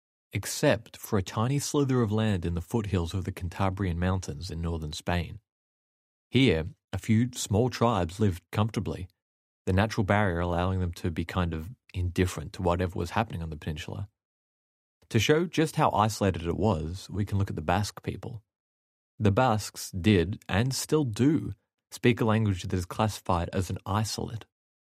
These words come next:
It has no existing similar language or linguistic similarities to anything in the world.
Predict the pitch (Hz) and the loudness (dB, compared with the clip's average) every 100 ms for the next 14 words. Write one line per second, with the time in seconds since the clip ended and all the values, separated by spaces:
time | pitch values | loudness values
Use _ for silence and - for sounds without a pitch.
0 | - 104 107 98 107 123 110 - - 98 | 0 4 4 4 4 2 -2 -6 -10 -2
1 | 101 98 117 - 95 - 113 98 92 90 | 2 2 0 0 -2 0 0 2 2 2
2 | 98 90 78 104 92 - 101 98 113 104 | 0 -2 0 2 2 2 0 2 0 0
3 | 95 - 110 92 92 95 87 - - 127 | -4 -2 -2 0 2 2 0 -4 -2 0
4 | 143 107 98 90 87 104 104 95 | 0 0 -2 0 0 2 0 -2